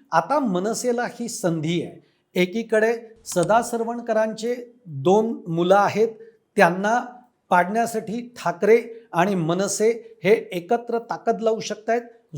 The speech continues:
जो म-, अ, माहीमचा जो काही, अ, दगाफटका आहे त्याचा बदला घेण्याची ही एक संधी असणार आहे. आणि त्याचबरोबर, अ, उद्धव ठाकरे गटातनं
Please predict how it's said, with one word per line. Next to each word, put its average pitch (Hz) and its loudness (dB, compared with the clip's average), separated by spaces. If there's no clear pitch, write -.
जो 233 8
म-, 214 -2
अ, 165 0
माहीमचा 165 -2
जो 208 0
काही, 214 -2
अ, 196 0
दगाफटका 185 2
आहे 165 -2
त्याचा 185 0
बदला 196 -2
घेण्याची 175 -6
ही 185 -2
एक 190 -4
संधी 156 -2
असणार 196 0
आहे. 220 -2
आणि 240 0
त्याचबरोबर, 202 2
अ, 185 4
उद्धव 185 0
ठाकरे 226 -2
गटातनं 202 -4